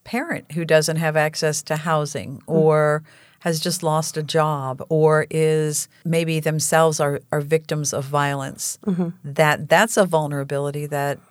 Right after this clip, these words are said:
Speaker 1: a trafficker will also take advantage of.
Speaker 2: Absolutely. I'm a second generation trafficking survivor. So my mother was trafficked as a child as well.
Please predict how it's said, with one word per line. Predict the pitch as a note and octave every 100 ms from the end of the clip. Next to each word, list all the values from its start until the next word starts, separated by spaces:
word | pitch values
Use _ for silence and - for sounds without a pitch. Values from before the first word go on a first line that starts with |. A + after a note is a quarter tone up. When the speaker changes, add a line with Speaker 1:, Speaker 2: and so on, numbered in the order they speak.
| -
Speaker 1:
a | D3+
trafficker | D3 C#3 - C#3+
will | E3
also | C#4+ - D3
take | C3+ A#2+
advantage | F#2+ D#2 G2 -
of. | - - - _ -
Speaker 2:
Absolutely. | F3+ - D#3+ F3 F3+ F#3 F3+ F3+ - _ _ -
I'm | G3+ A3
a | A3
second | - F#3+ G3 F#3+ G3
generation | F#3+ F3+ E3+ F3+ - F#3+ - F3+ - -
trafficking | - F3 F3 - E3 - F#3+ F#3
survivor. | - F#3+ F#3 G3 - F#3
So | -
my | G3 F#3
mother | F3+ F3+ F3+
was | F3+ -
trafficked | - F#3 F#3 G3 - - - -
as | F#3 F#3
a |
child | F#3 - F2 E2+ F3+
as | F#3
well. | F2+ F2+ F2 F#3